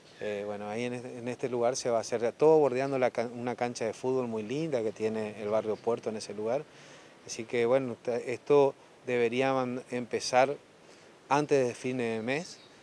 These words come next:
Eh, nosotros ya firmamos un, el primer, este, acuerdo de inicio de obra, que es una plaza que va a estar pegada a la prefectura.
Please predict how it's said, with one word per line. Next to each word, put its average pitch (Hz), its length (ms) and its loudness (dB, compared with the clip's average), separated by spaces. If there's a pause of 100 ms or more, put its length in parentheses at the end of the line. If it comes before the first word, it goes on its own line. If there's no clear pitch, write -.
(220)
Eh, 110 160 -6
nosotros 107 440 -2
ya 110 140 2
firmamos 123 760 -2
un, 107 400 -8
el 110 160 -4
primer, 110 420 -4
este, 101 800 -4 (340)
acuerdo 123 540 2
de 113 100 0
inicio 123 420 -2
de 110 120 0
obra, 143 340 4
que 110 180 -4
es - 140 -8
una 110 200 -4
plaza 135 380 4
que 110 100 -6
va 110 80 0
a - 20 -2
estar 107 240 -4
pegada 113 480 2
a 110 40 -2
la 107 100 -6
prefectura. 156 600 -8